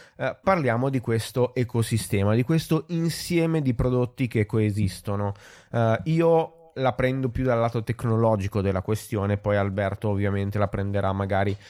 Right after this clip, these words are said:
dal lato più medico-scientifico, tutti i prodotti, eh, e abbiamo tanti prodotti, cioè addirittura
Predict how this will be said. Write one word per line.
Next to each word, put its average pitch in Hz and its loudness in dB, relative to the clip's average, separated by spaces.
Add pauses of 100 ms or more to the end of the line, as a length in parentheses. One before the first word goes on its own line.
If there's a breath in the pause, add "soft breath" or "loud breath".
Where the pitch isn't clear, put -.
(140)
dal 110 0
lato 107 0
più 107 0
medico-scientifico, 107 0 (460 soft breath)
tutti 262 0
i 147 2
prodotti, 120 0
eh, 107 2
e 120 2
abbiamo 113 0
tanti 127 -2
prodotti, 117 -2
cioè 107 -2
addirittura 120 0